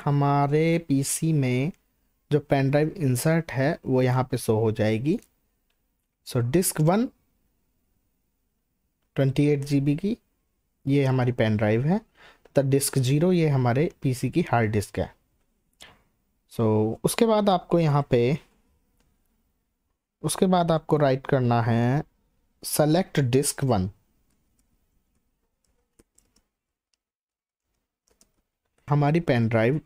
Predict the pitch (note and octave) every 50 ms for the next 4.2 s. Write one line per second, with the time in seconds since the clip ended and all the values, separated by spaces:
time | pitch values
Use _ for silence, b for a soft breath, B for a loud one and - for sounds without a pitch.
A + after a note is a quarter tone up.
0 | - C3 B2+ C#3+ C#3 - - - B2 A#2 A#2 B2 B2 B2 D3+ G3 C4 - _ -
1 | - - C3+ B2 A#2+ - - - C#3+ C#3 C3+ C3 C3 B2+ B2 - _ _ _ _
2 | _ - - B2 - C#3+ B2+ C3 C3 C#3 C#3 C#3 C3+ C#3 C#3 C3 B2+ B2+ - -
3 | - B2+ A#2+ A#2 A#2+ A#2 A#2+ A2+ - - G#2+ A2 A2+ - - - B2+ B2 A#2+ C3
4 | C#3+ E3 G3+ B3